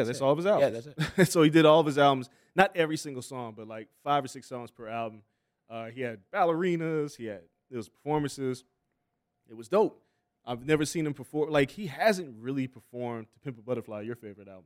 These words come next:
Speaker 1: Yeah.
Speaker 2: He has never really
Speaker 1: <laughs>
Speaker 2: performed it live, but he performed, like, Black of the Berry, Be All Right. He performed stuff from Section eighty, like,
Speaker 1: I
Speaker 2: Fuck
Speaker 1: like
Speaker 2: Your
Speaker 1: Black
Speaker 2: Ethnic-,
Speaker 1: of the Berry.
Speaker 2: he, he did Fuck Your Ethnicity. He did,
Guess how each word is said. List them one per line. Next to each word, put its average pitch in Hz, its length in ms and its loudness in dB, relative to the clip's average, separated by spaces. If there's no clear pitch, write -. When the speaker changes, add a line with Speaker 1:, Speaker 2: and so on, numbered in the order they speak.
Speaker 1:
Yeah. 123 160 -6
Speaker 2:
He 175 80 10
has 190 140 8
never 208 160 6
really 180 160 6
Speaker 1:
<laughs> 160 100 -10
Speaker 2:
performed 160 280 0
it 131 80 4
live, 123 460 2
but 110 220 -10
he 131 80 -14
performed, 123 280 -8
like, 110 160 -8
Black 117 220 -6
of 107 40 -18
the 107 60 -18
Berry, 135 800 4
Be 113 140 -10
All 101 160 -10
Right. 131 420 4
He 117 120 -18
performed 120 360 -8
stuff 117 180 -8
from 113 80 -20
Section 117 340 -12
eighty, 127 300 -2
like, 104 380 -8
Speaker 1:
I - 40 -10
Speaker 2:
Fuck 160 80 -2
Speaker 1:
like 151 100 2
Speaker 2:
Your 101 80 -6
Speaker 1:
Black 113 140 -4
Speaker 2:
Ethnic-, 120 160 -8
Speaker 1:
of - 60 -20
the 92 80 -20
Berry. 87 80 -20
Speaker 2:
he, 135 160 0
he 127 140 -10
did 120 180 -2
Fuck - 200 -10
Your 107 140 -8
Ethnicity. 131 680 -6
He 113 140 -14
did, 107 540 -8